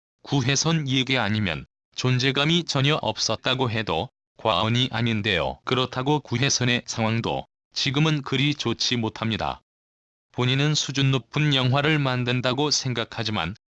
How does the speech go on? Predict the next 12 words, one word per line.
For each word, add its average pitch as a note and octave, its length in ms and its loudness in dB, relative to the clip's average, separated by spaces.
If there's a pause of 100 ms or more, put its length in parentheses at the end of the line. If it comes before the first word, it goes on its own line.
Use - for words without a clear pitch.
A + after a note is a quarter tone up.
(200)
평단의 D3+ 600 0
평은 D3 380 -2
그리 C#3 320 0
좋지 - 420 -2
못하고요. A2 680 -4 (720)
전시나 C#3 460 2
책 - 300 -4
판매나 C3+ 480 0
그리 D3+ 340 -2
쏠쏠하지 C#3 720 2
못한 A2+ 360 0
데다 G2+ 360 0